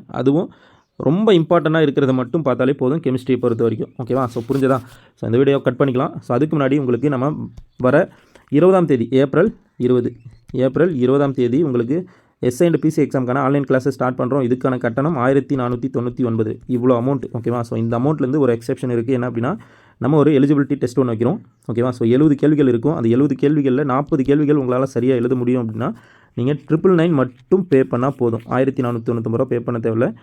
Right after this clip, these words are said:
ட்ரிபிள் நைன் மட்டும் பே பண்ணா போதும். அதுவும் இருபத்தி ஐந்து மாணவர்களுக்கு தான் இன்னும் இருக்கும். ஓகேவா? So, already இருபத்தஞ்சு பேர் ஜாயின் பண்ணிட்டாங்க. ஐம்பது பேர்ல இன்னும் இருபத்தைந்து பேர் தான் இருக்கும். உங்களுக்கான கான்டாக்ட் நம்பர் என்ன அப்படின்னா சொல்றேன், நோட் பண்ணிக்கோங்க.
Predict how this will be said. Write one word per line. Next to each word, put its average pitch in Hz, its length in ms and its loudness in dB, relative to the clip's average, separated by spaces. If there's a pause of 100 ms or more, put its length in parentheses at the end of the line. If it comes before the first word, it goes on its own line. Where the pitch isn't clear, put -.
(320)
ட்ரிபிள் 135 220 0
நைன் 135 120 0
மட்டும் 123 320 -2
பே 127 140 2
பண்ணா 123 240 -4
போதும். 127 380 0 (100)
அதுவும் 160 400 2 (180)
இருபத்தி 175 400 4
ஐந்து 151 140 2
மாணவர்களுக்கு 131 460 0
தான் 151 180 -2
இன்னும் 139 220 0
இருக்கும். 127 320 0
ஓகேவா? 127 300 -4
So, 123 120 -6
already 123 260 0
இருபத்தஞ்சு 127 340 0
பேர் 135 180 -2
ஜாயின் 123 260 -2
பண்ணிட்டாங்க. 120 360 -4
ஐம்பது 120 220 -2
பேர்ல 143 240 0 (460)
இன்னும் 147 180 0
இருபத்தைந்து 135 420 2
பேர் 120 200 2
தான் 131 120 2
இருக்கும். 120 240 -2 (380)
உங்களுக்கான 156 420 2
கான்டாக்ட் 139 320 -2
நம்பர் 127 260 0
என்ன 127 260 -2
அப்படின்னா 120 180 -2
சொல்றேன், 127 420 -4
நோட் 120 160 -8
பண்ணிக்கோங்க. 117 440 -6